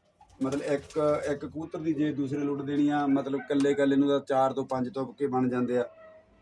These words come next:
ਠੀਕ ਆ ਜੀ। ਤੇ ਨਹੀਂ ਤਾਂ ਫਿਰ ਇਹਨੂੰ ਦੂਸਰੇ ਲੋਟ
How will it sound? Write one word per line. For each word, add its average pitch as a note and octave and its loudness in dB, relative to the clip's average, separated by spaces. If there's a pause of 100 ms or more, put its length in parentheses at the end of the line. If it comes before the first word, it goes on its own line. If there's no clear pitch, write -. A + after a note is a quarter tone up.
(500)
ਠੀਕ D3+ 0
ਆ F3+ 4
ਜੀ। E3 -2 (480)
ਤੇ D3+ 0 (800)
ਨਹੀਂ D3 4
ਤਾਂ - 0
ਫਿਰ D3+ -4
ਇਹਨੂੰ D#3 0
ਦੂਸਰੇ C#3+ -4
ਲੋਟ C#3+ 2